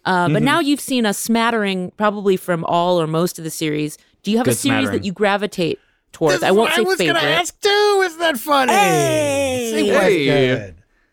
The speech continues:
Speaker 2: You guys
Speaker 1: Look
Speaker 2: are,
Speaker 1: at that.
Speaker 2: you guys are, look at you. What are you both the hosts of the same podcast or something?
Speaker 1: <laughs> Yes.
Speaker 2: Uh, I think I'm, <laughs> well, Mike started me off, um, on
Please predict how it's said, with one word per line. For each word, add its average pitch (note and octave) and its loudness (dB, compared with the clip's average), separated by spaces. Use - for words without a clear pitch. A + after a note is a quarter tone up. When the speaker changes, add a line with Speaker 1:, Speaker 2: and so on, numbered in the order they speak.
Speaker 2:
You A2 -2
guys A#2 2
Speaker 1:
Look A2+ 2
Speaker 2:
are, G#2 -2
Speaker 1:
at F#2 -8
that. B2+ 0
Speaker 2:
you A#2+ 4
guys A2+ 2
are, A2+ 0
look D3+ 2
at G#2+ 0
you. F2+ -6
What F#3 2
are - 4
you C3 4
both C#3+ 0
the C3+ 4
hosts C#3+ 0
of C3 2
the B2+ 0
same C#3 0
podcast D3 0
or E4+ 2
something? D4+ 0
Speaker 1:
<laughs> C4+ 0
Yes. D#3 -2
Speaker 2:
Uh, C#3 4
I E3+ -4
think C#4 -2
I'm, A#3 0
<laughs> - -2
well, F#3 0
Mike G#3+ -2
started G3+ -2
me F3 0
off, C#3 -2
um, A#2 0
on A2+ -2